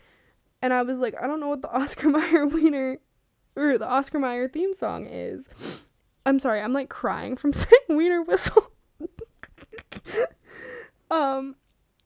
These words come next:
I was l-, they were like, I, I was like, "I don't know what the, what the Oscar Mayer wiener,"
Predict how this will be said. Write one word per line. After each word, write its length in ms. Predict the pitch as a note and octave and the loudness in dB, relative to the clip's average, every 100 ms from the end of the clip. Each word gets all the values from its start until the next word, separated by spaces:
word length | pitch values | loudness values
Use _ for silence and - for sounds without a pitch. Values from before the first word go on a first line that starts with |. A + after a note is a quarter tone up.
| - | -4
I 140 | D4+ C#4 | 0 2
was 220 | C#4 B3 | 0 -4
l-, 140 | B3+ | -8
they 200 | B3 C#4+ | -4 0
were 100 | C#4+ | 2
like, 340 | C#4 B3+ B3+ - C2+ _ _ _ _ | 2 0 -2 -8 -20 _ _ _ _
I, 320 | C#4 B3+ B3 - | 2 2 0 -2
I 140 | B3+ B3+ | 0 0
was 180 | B3+ | 0
like, 140 | A#3 A3 | -2 -2
"I 80 | A3+ | 0
don't 180 | B3+ | 2
know 140 | B3+ C4 | 4 4
what 140 | C4 | 4
the, 200 | B3+ A#3+ - | 0 -4 -8
what 240 | B3+ B3 | -4 -4
the 80 | - | -4
Oscar 320 | G#3 B3 - | -4 -4 -4
Mayer 220 | B3 A#3 A3+ | -4 -2 -2
wiener," 360 | B3 C#4 A3+ | -2 -2 -4